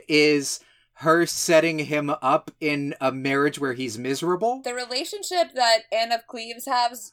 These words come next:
Speaker 2: with some dude where, like, she's sort of in, I, I,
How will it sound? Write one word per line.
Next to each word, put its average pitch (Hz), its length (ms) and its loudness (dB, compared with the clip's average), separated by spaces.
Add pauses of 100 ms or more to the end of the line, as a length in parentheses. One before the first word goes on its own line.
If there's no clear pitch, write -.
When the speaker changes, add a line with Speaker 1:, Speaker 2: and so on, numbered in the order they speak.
Speaker 2:
with 202 240 -10
some 220 720 -4
dude 254 480 -6
where, 202 260 4
like, 196 280 2
she's 214 580 -10 (420)
sort 220 420 -6
of 220 160 -8
in, 196 240 -10 (300)
I, 233 160 0 (100)
I, 262 280 0